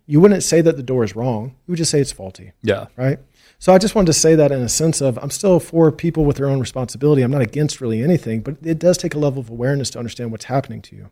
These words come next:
Speaker 2: Yeah, that makes
Speaker 1: Yeah.
Speaker 2: sense. I've, I've seen you say men need to be more open with their emotions.
Speaker 1: Yeah.
Speaker 2: And a lot of men are kinda scared to open up.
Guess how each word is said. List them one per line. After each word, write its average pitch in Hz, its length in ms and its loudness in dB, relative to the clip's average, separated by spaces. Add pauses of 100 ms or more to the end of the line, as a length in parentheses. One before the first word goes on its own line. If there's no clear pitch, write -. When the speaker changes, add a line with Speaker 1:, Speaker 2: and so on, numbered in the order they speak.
Speaker 2:
Yeah, 90 240 -8 (120)
that 104 100 -8
makes 95 220 -10
Speaker 1:
Yeah. 120 120 -8
Speaker 2:
sense. 107 220 -14 (220)
I've, 107 280 0
I've 113 160 0
seen 143 180 0
you 143 80 2
say 120 300 2
men 104 280 2
need 104 180 0
to 101 100 -8
be 98 260 -2
more 95 400 0
open 90 280 -2
with 85 100 -8
their 90 120 0
emotions. 85 760 -6
Speaker 1:
Yeah. 117 180 -6 (340)
Speaker 2:
And 90 280 -2
a - 20 -2
lot 98 180 6
of 101 60 4
men 101 180 2
are 82 120 0
kinda 85 240 -8
scared 85 480 -2
to - 40 -14
open 82 240 -10
up. 78 280 -6